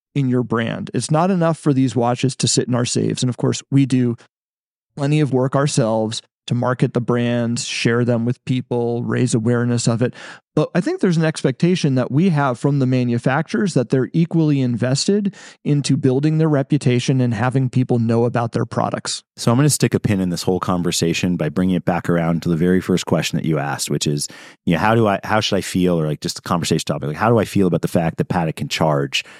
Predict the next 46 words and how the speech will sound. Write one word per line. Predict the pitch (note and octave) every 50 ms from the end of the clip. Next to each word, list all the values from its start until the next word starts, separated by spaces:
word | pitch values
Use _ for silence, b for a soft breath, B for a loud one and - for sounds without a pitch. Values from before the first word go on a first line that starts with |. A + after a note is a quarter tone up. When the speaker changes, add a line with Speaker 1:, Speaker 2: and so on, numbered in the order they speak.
| B _ _
Speaker 2:
three | - G2 F2+
hundred | D#2+ E2+ D#2+ E2+ E2
thousand | - E2 D#2 D#2+ - E2
dollars | D#2+ D#2+ D#2+ D#2 D2 -
for | - F2
something | - - E2+ D#2 E2 E2 E2
that | D#2 D2+ D2+
someone | - - F#2+ F2 E2+ E2
else | E2+ E2 D#2+ - - - - - -
can't | - - F#2+ E2+ -
get | - F2+
away | E2 D#2+ E2 D#2+
with | D2 D2
charging | - - E2 D#2 - E2 D#2
fifty | - - - - E2
percent | - - E2 - E2+ D#2+ D2+
of | D2 C#2 -
or | B1+ B1+
a | B1
third | - - D#2 D2 - -
of? | - - - - - _ _ _ _ -
Speaker 1:
If | B2 C3+
I | D#3 G#3
was | D4 C#4 -
their | E3 E3 D#3
Speaker 2:
And | C#3+
Speaker 1:
retailer, | D#3 G#3 C4 - F3 C#3+ B2 A#2+ B2 A#2+
I'd | A#2+ C#3 C#3
feel | - E3 D#3 D3 - _ _ _
pretty | - G#3 G3
great | D#3 D#3+ F3 G3+ F#3+
about | - B2+ A#2 - -
it. | - -
Speaker 2:
Well, | G2+ F#2+ F2+ -
y-, | G2+ G2+ - _ _ _ -
sure, | - - - C#3 A2 E2 E2 F#2+ G2 -
but | - F#2 G2+
I | G2 G2+
would | G#2+ A2 -
say | - A#2+ A2+
that | - -
the | D3 D#3
Speaker 1:
<laughs> |
Right | E3+ E3+ F3
or | D#3+
wrong. | D3 C#3 C#3 B2+ A2+ A2 -